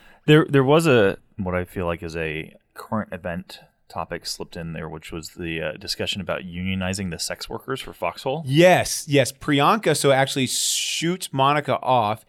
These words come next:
Speaker 2: and Priyanka takes this situation which Monica thought she was,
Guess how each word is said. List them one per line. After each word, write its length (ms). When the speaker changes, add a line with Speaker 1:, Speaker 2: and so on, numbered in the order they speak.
Speaker 2:
and 140
Priyanka 440
takes 260
this 120
situation 520
which 180
Monica 360
thought 280
she 180
was, 460